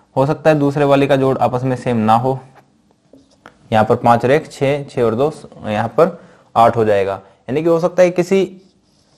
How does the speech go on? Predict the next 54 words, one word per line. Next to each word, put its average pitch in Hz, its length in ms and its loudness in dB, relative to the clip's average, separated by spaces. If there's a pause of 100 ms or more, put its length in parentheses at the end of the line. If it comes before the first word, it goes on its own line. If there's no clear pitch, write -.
(200)
एक 151 220 2
के 190 60 6
विपरीत 175 240 4
सतहों 175 240 4
का 170 80 4
योग 170 260 2
तो 165 60 -6
सात 160 260 2
आ 165 100 4
जाए, 104 220 2
लेकिन 131 340 -4
बाकी 131 280 2
जो 175 140 0
बची 165 220 -2
हुई 170 180 -2
दो 151 180 -2
हैं, 123 320 -4
इनका 147 240 -2
योग 143 280 0
सात 139 360 0 (340)
ना 117 160 2
भी 151 200 0
आए, 143 300 0 (220)
तो - 100 0
इस 165 180 -2
condition 170 360 0
में 160 120 0
इसको 156 160 -4
मान 127 200 0
लिया 117 140 2
जाएगा 120 220 6
कि 170 100 -4
नॉर्मल 127 340 0
dice 98 260 -2
है। 95 180 -8 (260)
जबकि 127 220 2
standard 160 320 2
dice 160 200 4
के 165 100 -4
अंदर 156 180 0
क्या 151 200 2
रहेगा 135 380 0
कि 165 160 -6
इनकी 151 520 -4 (400)
सभी 170 300 2
की 196 80 0
सभी 175 240 2
सतहों 151 300 0
का 135 80 2
योग 127 280 0
हमेशा 127 440 -2
ही 151 140 0
सात 127 300 2
रहेगा, 92 340 -6